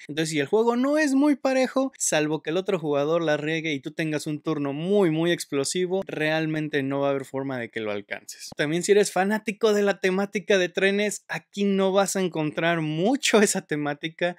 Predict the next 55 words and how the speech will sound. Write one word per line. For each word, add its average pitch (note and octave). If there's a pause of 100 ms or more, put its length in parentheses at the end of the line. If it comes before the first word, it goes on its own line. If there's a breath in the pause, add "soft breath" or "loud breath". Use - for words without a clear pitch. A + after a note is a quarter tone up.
Sí -
va G#3+
a G3+
haber G3+
algunos F#3
elementos, D3
algunos C#3+
pequeños C#3+
guiños, E3+
pero G3+
altamente F3
temático D#3
no D3+
es C3+
este C#3
juego. F3+
Hace D#3
cosas G3+
interesantes E3+
mecánicamente, D#3+ (100)
pero G3+
sí G3
lo G3
que F#3
disfrutas F3
es D#3+
estar D#3+
invirtiendo D3
en C3
acciones D3
de B2+
los A#2+
trenes D3
o -
estar C#3+
construyendo C3
vías D#3
de, B2
para A#2
llegar A#2+
de C3+
un C3
lado C3
a B2+
otro D3+
y B2
estarte C3
estorbando C3
con B2
las A#2
vías C3
de A#2+
las A#2
otras B2
personas, E3+